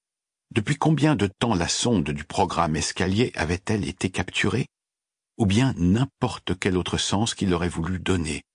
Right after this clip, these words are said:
Elle voulait lui accorder un espace suffisant pour transmettre son message. Longtemps.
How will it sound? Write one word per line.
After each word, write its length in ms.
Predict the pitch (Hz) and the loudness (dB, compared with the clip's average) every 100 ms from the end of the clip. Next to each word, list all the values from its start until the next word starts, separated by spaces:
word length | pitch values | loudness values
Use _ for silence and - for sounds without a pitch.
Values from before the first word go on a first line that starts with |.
| _ _ _ _ _ | _ _ _ _ _
Elle 180 | 82 80 | -2 -2
voulait 380 | 95 110 117 101 | -2 0 0 0
lui 240 | 73 87 | 0 0
accorder 520 | 113 - 107 87 95 | 0 0 -2 0 0
un 200 | 76 80 | 2 2
espace 500 | 104 - - 78 - | 2 0 -4 -4 -2
suffisant 560 | - - - 92 82 101 | -4 -4 -2 -2 0 -2
pour 240 | - 90 | -2 -4
transmettre 640 | - 98 92 - 101 - - | -2 -2 0 0 -2 0 -2
son 120 | 92 | 0
message. 580 | 82 - 73 65 - - _ _ _ _ _ _ _ _ _ _ _ _ - | 0 -2 -2 -2 -4 -6 _ _ _ _ _ _ _ _ _ _ _ _ 0
Longtemps. 480 | 101 104 95 85 | 2 2 0 -2